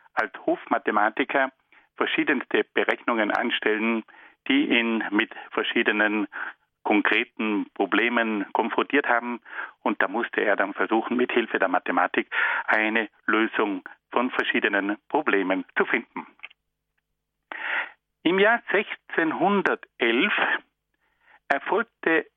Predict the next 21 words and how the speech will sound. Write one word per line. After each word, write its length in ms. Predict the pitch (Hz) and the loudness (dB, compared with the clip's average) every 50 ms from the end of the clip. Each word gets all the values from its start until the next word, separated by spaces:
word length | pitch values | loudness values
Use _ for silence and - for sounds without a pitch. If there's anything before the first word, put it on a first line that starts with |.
| _ | _
in 180 | - 180 208 202 | -2 0 2 2
Rom 520 | - - 117 101 117 120 135 147 170 - - - - - _ _ - - - - - - _ _ _ - | 2 2 2 4 4 4 4 2 0 0 -4 -6 -10 -12 _ _ -18 -18 -18 -18 -20 -20 _ _ _ -4
die 60 | 190 | 0
Bekanntschaft 760 | - - 147 - - 127 123 120 - - - 123 117 - - - - - - _ _ _ | 2 2 2 2 2 2 2 2 0 0 2 0 0 -2 -6 -12 -14 -20 -20 _ _ _
mit 240 | - 139 156 196 - - - - - | -2 0 0 0 0 -4 -8 -8 -4
Kardinal 840 | - - - 110 101 95 104 92 95 104 110 120 127 131 131 135 135 - _ _ - - - - | 0 2 2 2 2 0 0 2 2 2 2 2 2 0 -2 -4 -8 -10 _ _ -20 -20 -8 -4
Maffeo 840 | - 98 95 - - - - 131 135 139 135 131 131 127 123 127 - - _ _ _ | -2 -2 -2 -2 -4 -4 -2 0 2 2 2 2 2 2 0 -2 -6 -12 _ _ _
Barberini. 1040 | - 110 110 113 104 110 104 92 110 110 107 98 110 110 110 107 90 90 90 82 - - _ _ _ _ _ _ _ _ _ _ _ - - - - - - - _ _ _ _ _ - | 0 0 0 0 0 -4 -4 -2 0 0 2 2 0 0 0 0 0 0 -2 -4 -8 -14 _ _ _ _ _ _ _ _ _ _ _ -16 -16 -16 -16 -18 -20 -20 _ _ _ _ _ -4
Und 180 | 156 156 - | -4 0 0
diese 200 | 233 226 - 208 | 2 2 2 2
Bekanntschaft 560 | - 147 - 135 170 202 - - - - - | 0 0 2 0 0 0 0 -2 -2 -2 -2
war 240 | - 120 123 143 147 - | 0 2 2 2 0 0
von 200 | - 127 120 113 | -2 -2 -2 0
ganz 240 | 131 127 131 - | -2 -2 -4 -6
großer 300 | - - 117 113 - - | -6 -4 -2 -2 0 0
Bedeutung, 460 | 127 - - - 107 101 - - 92 - - - _ _ _ _ _ _ _ _ _ _ _ - - - _ _ | 0 0 0 0 0 -2 -4 -8 -10 -10 -14 -20 _ _ _ _ _ _ _ _ _ _ _ -20 -20 -20 _ _
weil 140 | - 135 156 | -2 -2 -2
dieser 240 | - 208 196 - 180 | -2 -2 -2 -2 0
Kardinal 640 | - - 170 170 170 175 165 165 175 190 190 190 180 | 0 0 0 2 2 2 2 2 2 2 0 0 -2
Maffeo 680 | 156 127 127 127 123 - - - - 185 196 170 139 | -2 0 0 0 0 -2 -4 -2 0 2 2 2 2
Barberini, 920 | 113 - 123 123 127 127 123 147 170 160 120 104 110 110 117 131 151 151 | 2 2 2 2 2 0 0 0 0 0 0 0 0 2 2 2 2 0